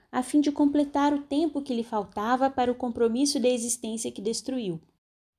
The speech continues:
Urge, ademais, que reencarne com apenas nove anos de estado no invisível, porque tão grave foi o choque vibrado em sua organização astral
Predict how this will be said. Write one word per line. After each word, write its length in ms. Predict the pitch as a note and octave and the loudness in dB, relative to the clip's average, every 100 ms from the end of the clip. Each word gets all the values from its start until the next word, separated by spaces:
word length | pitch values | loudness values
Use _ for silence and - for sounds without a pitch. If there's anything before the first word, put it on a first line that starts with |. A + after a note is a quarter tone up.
| _ _ _ _ _ | _ _ _ _ _
Urge, 460 | B3+ D#4+ B3+ - | 2 4 0 0
ademais, 600 | G3+ F3+ E3 F#3+ G#3 G3+ - | 2 4 2 2 0 -2 -6
que 100 | F#3+ | -6
reencarne 800 | F#3 F3+ F3 G3 G3+ F#3 F3+ F3+ | -2 -2 -2 -4 -6 -4 -8 -8
com 220 | - A3 | -6 -6
apenas 460 | A#3 B3+ B3+ B3 | -4 -2 0 0
nove 360 | B3+ D4 D#4 A#3 | -2 -2 -2 -2
anos 320 | A#3 C4+ B3+ | 0 0 0
de 80 | A3 | -4
estado 420 | A3+ - F#3+ F#3 | -6 -4 -2 -2
no 80 | F3+ | -2
invisível, 760 | E3+ D#3+ D#3+ E3 B3 G#3 E3+ E3 _ _ _ - | -2 -2 -4 -2 -2 -2 -4 -8 _ _ _ -4
porque 480 | C#4+ - F#4 D#3 - - | -4 -2 -4 -4 -6 -4
tão 240 | E4+ G4 | 0 0
grave 460 | G#3 F#3+ B3+ G#3 G3+ | 2 2 0 -2 -4
foi 220 | - F#3+ | -2 -2
o 40 | |
choque 400 | F#3 G3+ G3+ G#3 | -2 -2 -2 -2
vibrado 540 | F3+ F#3 F3+ F3+ A3+ G3 | -6 -2 0 0 0 -2
em 80 | |
sua 220 | F#3 F3+ F3+ | 0 2 2
organização 760 | F#3+ F3+ F3+ E3+ E3 - G3 | 2 2 2 2 -2 -2 -4
astral 580 | E3+ - G3 F#3 F#3+ | -4 -8 -2 0 0